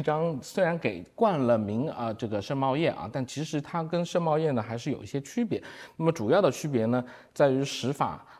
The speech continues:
这个手法呢相对来说已经技巧比较繁密了啊，包括点胎，它会非常的繁复。那么这个皴染的状态呢，也和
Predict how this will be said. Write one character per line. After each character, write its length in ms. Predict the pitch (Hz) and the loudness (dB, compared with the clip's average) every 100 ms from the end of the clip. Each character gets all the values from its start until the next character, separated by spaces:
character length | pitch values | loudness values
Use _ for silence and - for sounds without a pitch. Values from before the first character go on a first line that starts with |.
| _ - | _ 0
这 120 | 165 | 2
个 80 | 143 | 2
手 220 | - 139 | 0 0
法 160 | 139 | 0
呢 100 | 98 | 0
相 220 | 101 196 147 | 0 0 2
对 140 | 147 | 4
来 120 | 104 | 2
说 200 | 98 135 | 0 -2
已 100 | 107 | -2
经 240 | 92 107 110 | -2 -2 -2
技 220 | - 123 | -2 -4
巧 180 | 113 98 | -2 -4
比 160 | 92 | -4
较 180 | 82 104 | 0 0
繁 280 | 98 92 85 | 0 -6 -4
密 220 | 139 143 | -4 -4
了 120 | 92 | -6
啊， 260 | - 85 85 | -8 -10 -4
包 100 | - | 2
括 220 | 120 - 113 | 2 2 -2
点 240 | 101 87 | -2 -6
胎， 260 | 90 120 127 - _ | -6 -6 -6 -14 _
它 160 | - 120 | -4 -2
会 280 | 151 127 | 0 -2
非 340 | 113 - 214 247 | -2 0 0 0
常 260 | - 104 | -4 -4
的 220 | 110 110 95 - _ | 0 0 -2 -10 _
繁 260 | - 82 110 | -10 -8 -8
复。 240 | - 151 - - - | -6 -6 -6 -16 -10
那 100 | 139 | -2
么 200 | 135 117 | 0 0
这 140 | 117 | 0
个 200 | 147 117 | 0 0
皴 200 | 85 - | -2 0
染 240 | 202 190 101 | 2 4 2
的 140 | 98 | -2
状 260 | 107 196 156 | 0 4 4
态 160 | 139 131 | 4 2
呢， 180 | 113 | 2
也 320 | 104 104 95 98 | 0 0 2 0
和 400 | - 113 127 | 2 4 4